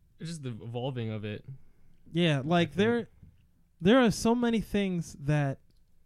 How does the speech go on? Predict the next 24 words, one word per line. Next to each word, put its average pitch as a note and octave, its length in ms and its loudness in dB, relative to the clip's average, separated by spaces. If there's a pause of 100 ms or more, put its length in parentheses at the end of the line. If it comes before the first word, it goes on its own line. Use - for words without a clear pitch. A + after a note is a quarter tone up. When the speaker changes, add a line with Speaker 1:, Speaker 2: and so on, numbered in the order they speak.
(340)
Speaker 2:
keep G#3 320 0
kids F#3 280 2
interested E3+ 560 0
in, D3 300 -4 (140)
in E3+ 200 0
things, D3+ 440 -2
regardless D#3+ 500 -2
if D3+ 100 -8
they D3 140 0
like C3+ 380 -6
the C#3+ 160 -6
information B2+ 560 -4
or A2+ 40 -8
not. F#2+ 300 -10 (140)
Speaker 1:
Yeah. B2+ 220 -12 (180)
Speaker 2:
And D3+ 260 -2
it's, D#3 340 -4
they F3 160 4
never, G3 600 2 (400)
I D#3+ 80 0
feel G#3+ 220 4
like F#3 260 2
they E3 100 0
never F3+ 480 0